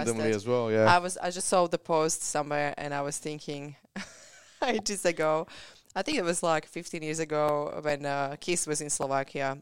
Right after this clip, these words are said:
Speaker 2: and I still ran my event management company and catering,
Speaker 1: Mm-hmm.
Speaker 2: and we were, um, called for <laughs> to, to do the, uh, sandwiches for all stadium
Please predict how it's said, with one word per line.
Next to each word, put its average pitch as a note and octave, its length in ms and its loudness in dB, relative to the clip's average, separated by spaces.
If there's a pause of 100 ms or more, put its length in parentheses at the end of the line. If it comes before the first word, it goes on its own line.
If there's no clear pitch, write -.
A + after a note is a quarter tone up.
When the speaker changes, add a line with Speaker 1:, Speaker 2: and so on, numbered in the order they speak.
(140)
Speaker 2:
and C3+ 360 -6
I D3+ 100 -4
still D#3+ 220 2
ran D3 200 4
my C#3 340 -2 (240)
event D#3 220 -2
management D3 360 -2
company C#3+ 440 -6
and C#3 100 -6
catering, G3+ 480 -4 (240)
Speaker 1:
Mm-hmm. A#2+ 240 -6
Speaker 2:
and C#3+ 340 -2
we D3+ 120 -6
were, C3+ 400 0 (480)
um, C3+ 260 -10 (140)
called C#3 320 0
for - 180 -14
<laughs> D#3+ 200 -14
to, - 440 -2
to - 380 -2
do D3+ 320 -2
the, C#3 400 -2 (160)
uh, - 260 -12
sandwiches C#3+ 640 -4
for F#3 400 0 (440)
all D#3 280 6
stadium D#3 680 0